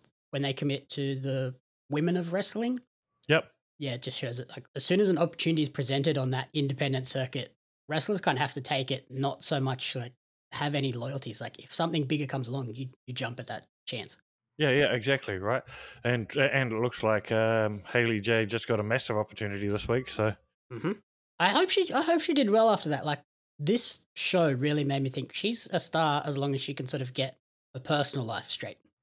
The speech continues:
Speaker 2: Yeah, if she can, if she can keep control of the weed smoking and, uh, all that sort of thing. Like, I think her, it was actually her partner was the one who,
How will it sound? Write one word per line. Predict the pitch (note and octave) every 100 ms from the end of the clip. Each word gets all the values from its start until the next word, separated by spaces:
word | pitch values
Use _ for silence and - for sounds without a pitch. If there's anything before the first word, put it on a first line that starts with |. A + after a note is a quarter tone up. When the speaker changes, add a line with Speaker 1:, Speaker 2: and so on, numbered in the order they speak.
| _ F3+
Speaker 2:
Yeah, | C#3+ -
if | C3+
she | - D#3+
can, | F3 F3 E3 D#3+
if | - D3
she | - - C#3 D3+ E3+
can | - D#3 C#3
keep | - - C#3+ - _ _ _ -
control | - A#2+ - A#2 A#2 A#2 A#2 A2+
of | A2 A2 A2 A2 A2 G#2+ G2+ _ _ _ -
the |
weed | F#2+ G2+ G2+
smoking | - G#2+ G#2 G#2 - G#2 G#2 G#2 G#2 G2+
and, | F#2+ F#2+ F#2+ F#2+ F#2 G2+
uh, | G2 G2 G2
all | A2+ G#2
that | -
sort | A#2
of | A2+
thing. | C#3 D3+ B2
Like, | A2+ A2
I | B2
think | E3+ C3+
her, | C#3 B2 - C#3+
it |
was | C3 B2+
actually | C#3 D3+ B2+ A#2+ A#2
her | C3 A2 -
partner | - A#2+ A#2+ B2 A#2+ A2+
was | A2 G#2
the |
one | A2 G#2+
who, | G2+ A2 G#2+